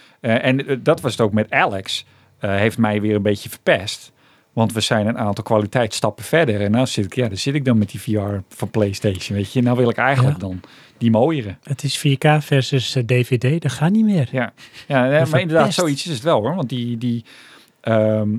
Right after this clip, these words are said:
Speaker 1: die vloeiendheid van interactie, dat is zoveel groter. En dat maakt echt wel uit.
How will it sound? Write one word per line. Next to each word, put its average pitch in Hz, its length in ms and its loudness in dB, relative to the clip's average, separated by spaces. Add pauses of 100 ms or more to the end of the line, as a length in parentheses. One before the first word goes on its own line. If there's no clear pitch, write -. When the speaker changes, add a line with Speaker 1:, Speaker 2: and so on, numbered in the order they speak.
(100)
Speaker 1:
die 113 220 -4
vloeiendheid 156 680 2
van 123 120 -2
interactie, 131 600 -2
dat - 180 -4
is - 160 -2
zoveel 131 340 0
groter. 107 540 -2 (140)
En 113 140 2
dat 104 160 2
maakt 202 240 0
echt - 260 -6
wel 104 300 -4
uit. 127 360 -4